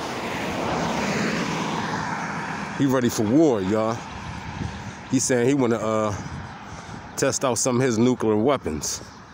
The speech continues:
I don't know who he making those. Matter of fact, he making the threats to the United States and shit. North Korea. As you know, they've been, they've been testing missiles.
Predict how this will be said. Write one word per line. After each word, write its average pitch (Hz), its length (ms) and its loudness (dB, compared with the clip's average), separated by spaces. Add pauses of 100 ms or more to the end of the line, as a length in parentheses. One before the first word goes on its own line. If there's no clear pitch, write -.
(920)
I 87 80 -2
don't 110 180 2
know 107 100 4
who 135 240 6
he 135 140 6
making 127 360 4
those. 127 520 2
Matter 113 280 4
of 110 40 -2
fact, 139 220 0
he 131 80 2
making 120 260 4
the 110 80 2
threats 131 340 0
to 113 100 0
the 101 60 2
United 110 360 2
States - 460 0
and 90 100 0
shit. 92 260 -2 (1160)
North 104 240 0
Korea. 104 480 4 (1300)
As 90 180 -2
you 123 60 6
know, 123 140 6
they've 127 180 2
been, 107 260 2 (1400)
they've 123 160 2
been 120 160 4
testing 123 480 4
missiles. 139 680 6